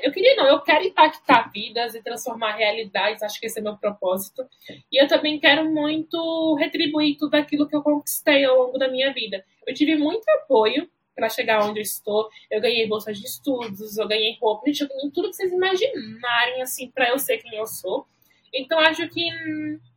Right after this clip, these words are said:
é justo eu retribuir pra sociedade de alguma forma. E o Manu X é isso. Então, eu crio conteúdo pra falar de U X, pra falar de tecnologia,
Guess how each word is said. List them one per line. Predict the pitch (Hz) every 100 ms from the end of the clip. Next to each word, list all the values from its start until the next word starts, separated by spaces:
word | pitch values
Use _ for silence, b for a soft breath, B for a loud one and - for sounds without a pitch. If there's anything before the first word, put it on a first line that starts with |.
| _ _ _ -
é | 311
justo | 311 330 330 - 294
eu | 277
retribuir | 294 294 285 262 262
pra | 269
sociedade | 262 254 - 240 226 214 220
de | 240
alguma | 226 214 220
forma. | - 214 254 320 - B B
E | 339
o | 370
Manu | 370 370
X | 359 359 - -
é | 466
isso. | 370 294 285
Então, | 269 302
eu | 302
crio | - 302 302
conteúdo | 320 320 311 277 262 277
pra | 254
falar | 254 240 214
de | 220 -
U | 220 214
X, | 220 240 -
pra | 214 202
falar | 214 196
de | 196 -
tecnologia, | 190 196 185 185 185 254 269 254